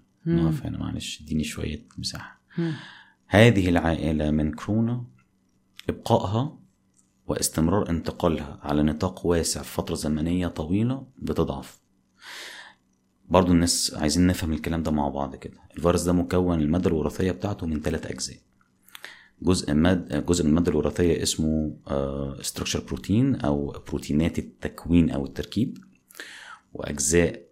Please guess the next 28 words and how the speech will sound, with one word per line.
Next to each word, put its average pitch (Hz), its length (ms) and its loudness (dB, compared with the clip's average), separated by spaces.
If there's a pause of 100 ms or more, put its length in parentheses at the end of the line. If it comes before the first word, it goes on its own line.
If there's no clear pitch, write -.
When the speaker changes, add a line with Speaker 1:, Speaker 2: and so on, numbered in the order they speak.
(160)
Speaker 2:
أو 71 120 2
م-، 76 100 4
جزء 76 320 2
من 73 60 4
المادة 76 200 2
الوراثية 73 400 0
مسؤولة 78 380 0
عن 78 280 2
التكاثر 78 720 2
والتناسل، 73 540 -2
دي 90 40 -6
اسمها 73 240 -4
ماشينري، 78 540 -2 (600)
وجزء 87 480 2
آخر 98 400 0
اسمه 87 220 0
الجينات 76 400 0
الإضافية 95 720 0
أو 78 240 0
المساعدة 71 480 -2 (160)
اللي 73 120 -8
هي 80 40 -4
الأكسسوري. - 600 -8 (880)
كل 107 220 10
واحد 87 360 4
من 82 140 4
التلاتة 95 440 -2
دول 107 320 -4